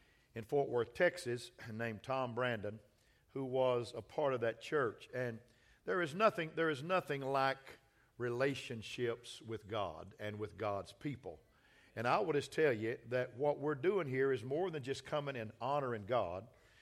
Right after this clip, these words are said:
and hearing the word and hearing good singing. What we're doing here is we're building lifelong relationships with people. We're building relationships that even if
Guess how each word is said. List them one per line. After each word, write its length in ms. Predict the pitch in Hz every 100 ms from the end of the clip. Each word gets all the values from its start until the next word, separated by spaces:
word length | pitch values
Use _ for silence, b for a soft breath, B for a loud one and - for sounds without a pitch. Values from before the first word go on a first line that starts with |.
| b
and 120 | 107 107
hearing 260 | 160 156
the 80 | 151
word 400 | 131 117 107 120
and 100 | 117
hearing 300 | 110 143 139
good 160 | 139 139
singing. 460 | - 127 110 113 - b b b
What 220 | 139 170 180
we're 160 | 175
doing 320 | 143 175 196
here 280 | 127 127 131
is 120 | 127
we're 120 | 113 135
building 380 | 143 147 135
lifelong 760 | 135 143 165 160 139 139 139 143
relationships 1000 | 123 120 143 143 - 104 - 113 101 -
with 220 | 104 -
people. 400 | 135 113 92 78 _ b b b b
We're 120 | 123
building 280 | 123 165 170
relationships 920 | 156 147 165 - 135 120 135 131 139
that 220 | 127 123 131
even 440 | 160 165 160 160
if 220 | 135 131